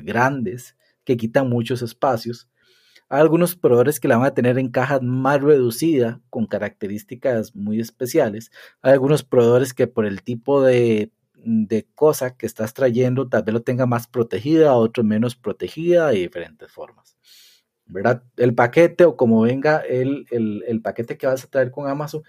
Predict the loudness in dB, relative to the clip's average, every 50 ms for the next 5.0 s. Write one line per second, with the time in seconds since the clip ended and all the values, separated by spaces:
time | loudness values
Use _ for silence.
0 | _ _ _ _ _ _ _ _ _ 0 2 4 4 4 4 4 2 0 0 -2
1 | -4 -4 -4 -4 -4 -4 -6 -8 -8 -8 -10 -16 -20 -20 -20 _ _ 2 2 2
2 | 2 2 -4 -12 _ _ _ _ _ 2 2 4 4 4 4 2 2 4 4 4
3 | 4 2 2 2 2 2 2 0 -4 -6 -4 -2 -2 -2 0 -2 2 4 4 4
4 | 4 2 -4 -10 -10 -6 _ -4 -4 0 0 0 0 -2 -4 -10 -14 -14 -18